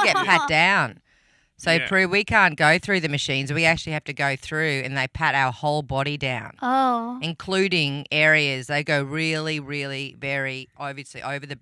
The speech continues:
Speaker 1: over the chest, all over you. And they make you move forward in your wheelchair and they pat you all down the back.
Speaker 3: Yeah. It can, yeah, it can be very confronting. I mean, I've, we've both, Carney and I have both done it plenty of times. But yes, it,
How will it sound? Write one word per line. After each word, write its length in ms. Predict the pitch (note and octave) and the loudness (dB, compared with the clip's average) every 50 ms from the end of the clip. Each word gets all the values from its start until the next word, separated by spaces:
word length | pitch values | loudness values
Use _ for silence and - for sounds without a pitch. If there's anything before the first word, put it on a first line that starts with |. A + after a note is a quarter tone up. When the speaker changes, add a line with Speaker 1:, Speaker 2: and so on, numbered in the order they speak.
| _ _ - | _ _ -6
Speaker 1:
over 240 | C#3 D3+ D3 D3 D#3 | -6 -4 -4 -6 -8
the 100 | C3+ D#3 | -12 -12
chest, 800 | - - - D#3 C#3 C#3 C#3 C#3 C3+ - - - - _ - _ _ _ _ _ _ _ _ _ _ _ _ _ _ | -12 -8 -6 -4 -4 -4 -4 -6 -8 -12 -16 -20 -20 _ -20 _ _ _ _ _ _ _ _ _ _ _ _ _ _
all 220 | D3+ D3+ D#3+ E3 | -8 -6 -2 0
over 320 | D#3 D3+ D3+ D#3 D#3+ C#3+ D#3 | 2 2 2 2 0 -4 -6
you. 320 | C#3 B2+ B2+ A2+ G2 - - _ _ _ | -8 -8 -10 -12 -12 -16 -20 _ _ _
And 100 | - - | -14 -10
they 40 | C#3 C#3+ | -8 -4
make 200 | C#3+ D3 D3 - | -4 -4 -4 -2
you 120 | D#3 C#3+ C3 - | -4 -4 -4 -6
move 300 | - C#3+ C#3+ D3 D#3 D#3 | -6 -6 -4 -4 -4 -6
forward 460 | - - D#3 C#3+ C#3 C#3 C#3 C#3+ D#3 C#3 | -8 -6 -4 -4 -4 -4 -4 -6 -6 -6
in 60 | D3+ | -8
your 100 | C3+ C3 | -6 -6
wheelchair 400 | C3+ C3+ C#3 C#3 - - C3+ C3 | -6 -6 -6 -8 -8 -8 -6 -6
and 80 | C3+ B2+ | -6 -6
they 80 | A#2+ | -8
pat 260 | A#2 - - D3 - - | -8 -6 -6 -6 -6 -6
you 100 | C#3 - | -10 -10
all 280 | - D3 D3 D3 D3+ | -6 -6 -4 -4 -4
down 240 | C3 D3+ C#3+ C#3 D3 | -2 -2 -2 -2 -2
the 80 | C#3+ C3+ | -4 -4
back. 480 | - B2 B2+ D#3+ A#3 - _ - - - _ _ _ _ _ _ _ B2+ | -2 0 0 -2 -2 -8 _ -20 -20 -20 _ _ _ _ _ _ _ -14
Speaker 3:
Yeah. 200 | B2+ B2 A#2 - - _ _ _ _ _ _ _ _ | -12 -10 -10 -12 -14 _ _ _ _ _ _ _ _
It 100 | - - | -20 -8
can, 240 | - D3+ D#3 E3+ E3 | -6 -4 -4 -4 -6
yeah, 220 | - D#3 F3 F#3 F3+ | -4 0 2 2 2
it 100 | F3 - | 2 0
can 140 | - F3 E3+ | -4 -4 -2
be 120 | E3+ E3+ | -2 -4
very 420 | D#3 F3 F3+ E3+ E3 D#3+ D#3+ D3 _ | -2 -4 -4 -4 -4 -6 -10 -12 _
confronting. 560 | - - D#3 D3 - D3+ C#3 D3 D3 C#3+ C#3+ | -14 -12 -12 -8 -2 0 0 0 0 0 0
I 120 | C3+ C3 C3+ | 2 2 2
mean, 180 | C#3 C#3 C#3 | 0 0 0
I've, 240 | C3+ C3+ C#3 C3 B2+ | 0 -2 -2 -2 -2
we've 200 | C#3 C#3 B2+ A#2 | -4 -4 -4 -4
both, 340 | _ C3+ C3 C3 C3 - - | _ -2 -2 -2 -2 -2 -6
Carney 300 | - - C3+ C3+ C3 C3 | -10 -8 -6 -6 -8 -8
and 60 | B2+ | -12
I 40 | B2 | -12
have 100 | A#2+ A2+ | -12 -10
both 160 | B2+ C3 B2+ | -10 -10 -10
done 140 | - B2+ A#2+ | -10 -14 -16
it 100 | B2 _ | -16 _
plenty 240 | _ - C3 C#3+ C#3+ | _ -10 -8 -8 -8
of 60 | C#3 | -8
times. 340 | C#3 B2 A2+ A2 A2 A2+ - | -10 -14 -14 -14 -14 -14 -16
But 100 | C#3 C3 | -12 -4
yes, 280 | C3+ C3 B2+ B2 - | -2 -2 -2 -2 -6
it, 200 | C3 C3 C3 B2+ | -10 -10 -10 -10